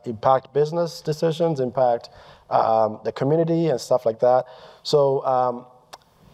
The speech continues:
and like, I think John described this earlier, that sometimes these students don't have the tools for these projects that they're gonna embark on. But being able to teach themselves or being able to learn and have a faculty advisor who can guide them through the process,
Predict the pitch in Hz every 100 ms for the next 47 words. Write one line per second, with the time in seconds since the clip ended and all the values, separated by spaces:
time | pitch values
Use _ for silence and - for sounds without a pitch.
0 | - 135 135 131 127 _ _ _ _ _
1 | _ - 131 131 - 131 160 139 151 156
2 | - 147 135 139 139 160 143 123 127 135
3 | 127 120 _ _ _ - 202 208 170 160
4 | 180 180 160 147 151 143 139 127 - 131
5 | 127 120 120 - - 123 127 - 120 113
6 | 113 113 110 104 110 104 101 117 107 87
7 | 73 - _ _ _ _ _ _ _ 123
8 | 113 - - _ - 131 165 170 151 160
9 | 156 147 139 - 160 - 131 - 143 123
10 | 117 135 139 131 127 117 131 151 156 151
11 | 117 110 - 127 123 - 143 143 143 139
12 | - 143 143 147 135 131 120 131 135 139
13 | - 139 135 143 139 139 147 151